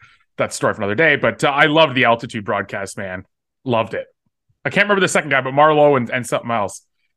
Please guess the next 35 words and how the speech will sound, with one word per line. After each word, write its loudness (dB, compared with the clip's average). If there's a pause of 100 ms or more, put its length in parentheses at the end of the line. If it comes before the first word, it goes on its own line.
(160)
And, 0
man, 4
talk 2
about 2
homers. 0
Like, -4
even -2
on 0
T -4
V 0
was, -10
like, -8
homerism -2
to -8
the -2
max. -6 (400)
It's -16
nice 4
to -4
listen 2
to 2
once 0
in -2
a -2
while, -4
though, -6
when -8
you're, 0
when -4
you're 4
a 0
fan -4
of -2
the -10
team. -16